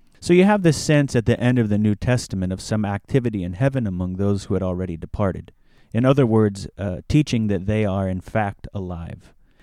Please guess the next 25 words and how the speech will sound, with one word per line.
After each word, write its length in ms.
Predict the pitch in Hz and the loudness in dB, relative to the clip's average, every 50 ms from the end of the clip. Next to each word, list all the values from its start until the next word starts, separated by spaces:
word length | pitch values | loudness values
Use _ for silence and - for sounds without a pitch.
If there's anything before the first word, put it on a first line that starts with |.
| _ _ - | _ _ -2
And 160 | 147 160 165 | 0 0 2
in 100 | 160 160 | 2 2
Revelation 640 | 175 202 190 190 165 151 151 160 156 - - 135 127 | 2 4 4 4 4 6 6 4 4 4 2 0 0
five 400 | - - 123 123 123 123 117 107 | 2 2 2 2 4 2 2 2
eight, 260 | 98 92 92 - - | 0 -2 -2 -4 -4
the 80 | 101 104 | -4 -4
twenty-four 540 | - - 127 131 135 127 - 131 127 120 | -2 0 2 2 2 0 2 2 2 2
elders 380 | - 101 104 104 101 101 101 98 | 2 2 0 0 0 -2 -2 -4
accept 420 | 101 98 - - - 135 127 - | -4 -6 -6 -2 0 0 0 0
the 100 | 123 110 | -2 -4
bowls 500 | 101 95 110 117 113 113 107 101 101 - | -2 2 2 4 4 4 2 0 -2 -6
full 220 | - - 110 110 101 | -6 -2 -2 0 0
of 120 | 98 92 | 0 -2
incense, 580 | 101 101 107 107 - - 87 85 87 - - - | -2 -2 -2 -4 -4 -6 -8 -8 -8 -10 -10 -6
which 220 | 101 101 - - | -8 -6 -2 -2
are 240 | 101 107 110 110 110 | 0 2 2 2 0
the 100 | 101 101 | 0 -4
prayers 500 | - - - 123 120 120 120 120 113 107 | -6 -2 0 2 2 4 2 2 0 -2
of 140 | 113 101 92 | -4 -6 -6
the 80 | 104 | -6
Christians 500 | - - - 123 113 - - 104 95 92 | -6 -2 -2 -2 -2 -2 -6 -8 -8 -8
still 320 | - - - 113 107 104 95 | -8 -8 -4 -2 -2 0 0
left 280 | 95 95 90 - - | -2 -4 -6 -6 -6
on 120 | 90 87 87 | -6 -6 -4
earth. 360 | 90 95 - - - _ _ | -6 -6 -8 -8 -12 _ _